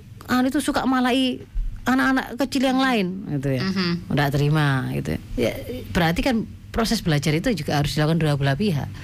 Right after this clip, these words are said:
Speaker 1: Orang tua sebagai orang dewasa ketika mendapatkan masukan begitu dari orang lain, dari tetangga kita, ojo mutu sungune dhisik begitu.
Speaker 2: Mhm.
Speaker 1: Ya memang rogo jidoke dhewe-dhewe, betul nggak sih? Ditanya dulu nanti dudukan anak itu, tanya.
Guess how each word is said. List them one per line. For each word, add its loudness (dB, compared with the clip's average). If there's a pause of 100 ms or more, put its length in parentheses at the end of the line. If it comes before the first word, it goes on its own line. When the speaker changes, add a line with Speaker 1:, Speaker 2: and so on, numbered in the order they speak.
(760)
Speaker 1:
Orang 2
tua 2
sebagai -2
orang 2
dewasa 2
ketika 0
mendapatkan 0 (640)
masukan 0
begitu -2
dari 2
orang 0
lain, 2
dari 0
tetangga 0
kita, -2 (1000)
ojo 0
mutu 0
sungune 2
dhisik 0
begitu. -2
Speaker 2:
Mhm. 2
Speaker 1:
Ya 2
memang 0
rogo 2
jidoke 0
dhewe-dhewe, 2
betul 0
nggak 2
sih? 2
Ditanya 0
dulu 2
nanti 0
dudukan 0
anak 2
itu, -2
tanya. 2